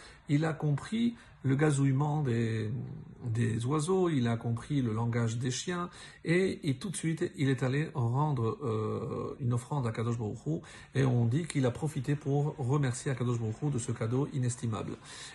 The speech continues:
Et pour montrer à face, à la face de l'humanité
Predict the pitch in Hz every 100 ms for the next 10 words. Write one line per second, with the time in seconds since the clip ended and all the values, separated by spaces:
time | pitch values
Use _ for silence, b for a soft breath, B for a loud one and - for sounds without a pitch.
0 | - 151 170 165 151 156 143 147 151 139
1 | 220 220 196 - 131 131 131 - 180 160
2 | - 123 120 170 160 131 117 117 131 131
3 | 135 160 156